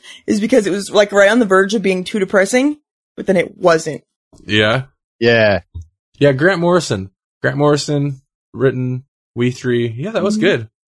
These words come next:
Speaker 2: That was a good read, and I wanna say it was short,
Speaker 3: Was that Frank,
Speaker 2: but sweet.
Speaker 3: Frank Quietly
Speaker 1: It was
Speaker 3: on
Speaker 1: short and
Speaker 3: Marvel
Speaker 2: Yes.
Speaker 3: too?
Speaker 2: Yes,
Speaker 3: Yeah.
Speaker 2: thank you.
Speaker 1: Yes, it was short and sweet, and and I, I enjoyed it quite a bit.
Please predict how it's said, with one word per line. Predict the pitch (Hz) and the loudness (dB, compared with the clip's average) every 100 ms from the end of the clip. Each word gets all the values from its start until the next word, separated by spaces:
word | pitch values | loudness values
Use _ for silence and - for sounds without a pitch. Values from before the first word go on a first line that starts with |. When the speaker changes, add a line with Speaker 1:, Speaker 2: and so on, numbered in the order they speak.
| _ _ - | _ _ -2
Speaker 2:
That | 220 | 2
was | 277 247 | 2 0
a | |
good | 185 180 | 0 2
read, | 160 147 156 _ _ _ | 2 2 0 _ _ _
and | 139 143 139 135 - _ _ | -2 0 0 -4 -10 _ _
I | 131 | -14
wanna | 170 | -10
say | - | -4
it | 139 | -4
was | 98 | -4
short, | - 175 | 2 4
Speaker 3:
Was | 240 | 4
that | 151 - - | 2 0 -8
Frank, | 135 147 | -8 -8
Speaker 2:
but | 110 | -12
sweet. | - 160 131 | -6 -2 2
Speaker 3:
Frank | 139 - | 0 2
Quietly | 120 131 - - | 2 2 0 0
Speaker 1:
It | 403 | 0
was | 151 | 0
Speaker 3:
on | 147 | 0
Speaker 1:
short | 190 | 0
and | |
Speaker 3:
Marvel | 185 127 | 2 2
Speaker 2:
Yes. | 92 | 2
Speaker 3:
too? | 147 151 170 _ _ - | -4 -6 -10 _ _ -2
Speaker 2:
Yes, | 107 90 - | -2 -2 -2
Speaker 3:
Yeah. | 101 | 0
Speaker 2:
thank | 101 - | 0 -2
you. | 92 92 - | -6 -8 -6
Speaker 1:
Yes, | 214 214 | -4 -2
it | - | 0
was | 220 | 0
short | 214 180 | 0 -2
and | 175 | -4
sweet, | - 175 - - | -6 -6 -6 -2
and | 175 170 175 - _ _ - | 0 0 -4 -10 _ _ 0
and | 180 180 180 180 | 4 4 4 4
I, | 175 - - | 4 2 2
I | 180 | 2
enjoyed | 185 190 185 | 2 2 0
it | 170 - | 0 -4
quite | 190 | -4
a | |
bit. | 196 - | -6 -8